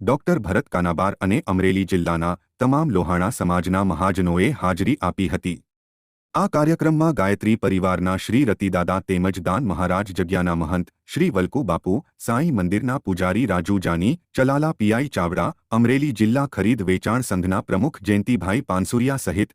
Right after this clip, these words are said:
મહાનુભાવોએ હાજરી આપેલ. આ કાર્યક્રમમાં ચલાલા મહાજનના પ્રમુખ મહેન્દ્ર સાદરાણીએ તેમજ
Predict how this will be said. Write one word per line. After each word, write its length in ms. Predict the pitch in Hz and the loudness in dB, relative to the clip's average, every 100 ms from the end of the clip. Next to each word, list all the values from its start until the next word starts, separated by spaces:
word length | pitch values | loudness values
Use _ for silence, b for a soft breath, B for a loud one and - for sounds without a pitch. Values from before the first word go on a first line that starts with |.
| _ 101 | _ -4
મહાનુભાવોએ 720 | 101 160 156 98 87 92 139 | -2 -2 -2 -2 0 2 0
હાજરી 480 | 123 90 92 98 98 | 0 -2 0 -2 -2
આપેલ. 300 | 87 - 85 - _ _ _ _ _ _ - | -4 -4 -6 -8 _ _ _ _ _ _ -4
આ 120 | 175 | -2
કાર્યક્રમમાં 640 | 202 151 160 151 160 156 156 | 0 2 2 2 2 2 2
ચલાલા 380 | 104 92 92 | 2 2 2
મહાજનના 560 | 90 85 95 98 92 92 | 0 0 0 2 0 -2
પ્રમુખ 400 | - 90 92 - | 0 0 0 -2
મહેન્દ્ર 360 | 90 92 92 101 | -2 0 0 0
સાદરાણીએ 600 | 95 87 90 87 87 90 | 0 0 0 0 0 0
તેમજ 360 | - 85 87 | 0 0 0